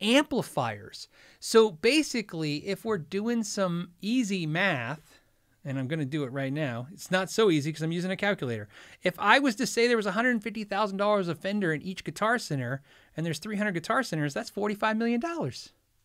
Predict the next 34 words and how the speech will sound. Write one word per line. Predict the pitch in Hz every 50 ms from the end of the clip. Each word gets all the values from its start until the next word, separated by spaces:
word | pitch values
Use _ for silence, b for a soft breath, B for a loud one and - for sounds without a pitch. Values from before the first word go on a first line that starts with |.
| _ _ _ _ _ _ _ _ _ _ _ - - - - - - - B B B B B B B B B B
And | - 175 190 190 185
that | 208 233 233
would | 233 202
be | 180 220 214 190
distributed | 170 190 - - 233 220 214 202 208 185
between, | 196 - - 214 208 208 202 196 190 196
like | 196 190 175 202
I |
said, | 202 - 269 240 151 123
Gretsch, | - 156 151 165 180 208 - - - - - - - - - 165
'cause | - 202 180
it | 208 -
all | 185 220 254 269 220
goes | 226 220 190 -
F | 202 190 -
M | 190 175
I | 170 165
C, | 156 - 151 131
like | 131 139 -
I've | 165 147
told | - 180 165 147
you | 139
guys | 151 135
before. | 123 143 - - 131 123 - -
Look, | 160 156 - - - -
I | - 139
was | 143 135 139
a | 131
Fender | - - 147 143 139 131
dealer | 120 127 127 120 117 107
for | - - 117 110 107 -
twelve | - - 131 123 117 120
years. | 127 135 123 101 101 - - B B B B B B B B -
Uh, | 120 120 123 120 120 117 117 117